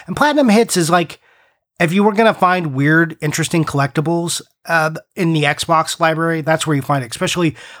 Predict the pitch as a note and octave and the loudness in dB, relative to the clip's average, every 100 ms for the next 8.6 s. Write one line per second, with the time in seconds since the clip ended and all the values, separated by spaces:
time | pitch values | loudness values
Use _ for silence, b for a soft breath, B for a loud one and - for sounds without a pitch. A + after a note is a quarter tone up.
0 | B F#3+ F3 E3+ E3 C#3+ D3+ D#3 - - | B 0 4 4 4 4 4 2 0 -2
1 | D3+ D#3 D#3+ D3 A2 b b b b b | -2 0 0 0 -4 b b b b b
2 | D#3 F3 E3+ F3+ D#3+ F3 E3+ - - _ | -6 -2 -2 0 2 2 0 -4 -12 _
3 | - - E3 E3 D#3+ D#3+ D3+ C3+ - _ | -12 -4 -2 2 2 2 2 -2 -4 _
4 | _ _ _ _ _ _ D#3 D3+ B2 F3+ | _ _ _ _ _ _ -4 -2 0 0
5 | F#3 - F#3 D#3 E3+ E3+ D3 _ _ _ | 0 -2 -2 0 0 0 -8 _ _ _
6 | - E3 D#3+ F#3+ F3 F#3+ - D3+ C3 - | -2 0 2 2 2 0 0 -2 -2 -2
7 | D#3 D3+ C3 D#3 E3 D3+ C3+ C3+ - - | 0 0 0 -2 -2 -2 -2 -4 -6 -6
8 | C#3+ E3 E3+ F3 E3+ | -2 0 0 0 -2